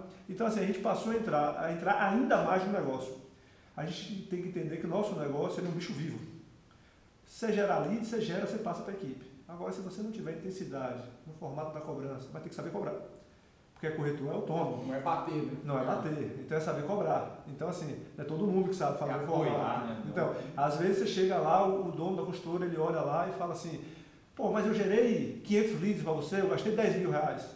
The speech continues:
Speaker 1: e você não me deu resultado." Aí o cara fala lá, "Ah, não, mas os leads eram ruins, ah, não fui." Então, assim, a gente, é um bicho vivo que a gente passou a colocar no, no home office e a gente começou a cobrar diariamente. E isso fez com que nosso resultado, assim, despontasse.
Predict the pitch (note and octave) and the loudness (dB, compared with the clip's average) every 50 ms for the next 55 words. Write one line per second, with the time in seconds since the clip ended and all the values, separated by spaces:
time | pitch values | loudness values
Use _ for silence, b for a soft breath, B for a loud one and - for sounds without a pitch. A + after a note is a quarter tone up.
0 | - - A3 D3+ - F3+ F3 F3 E3+ E3+ E3 D#3 D3+ - - C#3+ B2+ A#2 - - | -14 -14 -12 -8 -6 -4 -4 -4 -4 -2 -2 -2 -4 -4 -4 -4 -4 -4 -6 -10
1 | - B B B B B - G#3+ G#3 A3 A3+ - A3 G#3 G3 F#3+ F#3+ G3 G3 A#3 | -14 B B B B B -2 0 0 0 0 -2 -2 -2 -2 0 0 0 2 2
2 | C#4 C#4+ C#4 A#3 G3 G#3+ A3+ G3 F3 F3 D#3+ - - - - E3 E3 F3+ G3 G3+ | 2 2 0 0 0 0 0 0 -2 -2 -4 -6 -8 -10 -12 -10 -8 -8 -6 -6
3 | F#3+ E3+ C#3+ C#3+ D3+ F3 - - G3+ F3+ C#3+ C3 C#3+ F3 F#3+ F3 D3+ D3 D#3+ F#3+ | -6 -6 -8 -8 -8 -8 -6 -6 -4 -4 -4 -4 -4 -6 -4 -4 -4 -4 -4 -4
4 | G3 F#3 E3+ D#3 D3+ D#3 F3+ E3+ D#3 D#3+ G3 G#3 G3+ F3 - G#3 A3 A3 - F#3 | -4 -4 -4 -6 -6 -8 -8 -10 -10 -6 -4 -2 -2 0 0 0 0 0 0 -2
5 | - - B B B B B B B B B B - D#3 D#3 D#3+ - - G3 G3 | -4 -6 B B B B B B B B B B -4 -2 0 0 0 0 0 0
6 | G3 A3 A3+ - - - D3 F#3 G#3 A3+ A3 A3+ - - - - A3+ G#3 - - | 2 2 2 0 0 -2 -2 0 0 0 0 -2 -4 -6 -4 -4 -2 -2 -2 -2
7 | - - B3+ F#3 - - A3+ B3 A#3 A3 G3+ F#3 F#3 F#3 F3+ F3 F#3 F#3 F3 F3 | -2 0 0 0 0 2 0 0 2 2 2 2 2 2 4 4 2 2 0 -2
8 | F3 F3 E3+ E3 E3 E3 C#3 D#3 E3 - D#3 D3 - - - - - - - - | -4 -4 -6 -6 -6 -4 -4 -4 -2 0 0 0 0 -2 -4 -8 -12 -14 -16 -18
9 | B B B B B A#3 A3 A3 A3 - - A3+ G3+ F#3+ G3+ G3 F#3 G3 G3 G3+ | B B B B B 0 2 2 2 2 0 -2 -2 -2 -2 -2 -4 -2 -2 -2
10 | E3+ D3 D3+ D#3 D#3 - - - C#3 - - F#3 - - - - - - - - | -2 0 0 0 0 -2 -2 -4 -4 -4 -4 -4 -6 -6 -8 -10 -12 -14 -16 -18
11 | - - A#3 A3+ G3+ E3 D#3 - - - - - - D#3+ D3+ D3 D3 D3 D3+ D3+ | -14 -10 -6 -6 -4 -4 -6 -8 -8 -10 -12 -12 -10 -8 -6 -6 -6 -6 -6 -8
12 | - - D#3+ D#3 D3+ D3+ D3+ D3+ D3+ D3 D3 C#3 C#3 D3+ D3+ D3 - D3+ D3+ C#3 | -8 -8 -6 -6 -6 -4 -4 -4 -4 -4 -4 -2 -2 -2 -2 -2 -4 -4 -4 -4
13 | - - - - - - - - - F#3+ F#3 F3+ - D3+ - - - - B | -4 -4 -6 -8 -8 -14 -16 -8 -2 0 0 2 2 2 2 2 -2 -6 B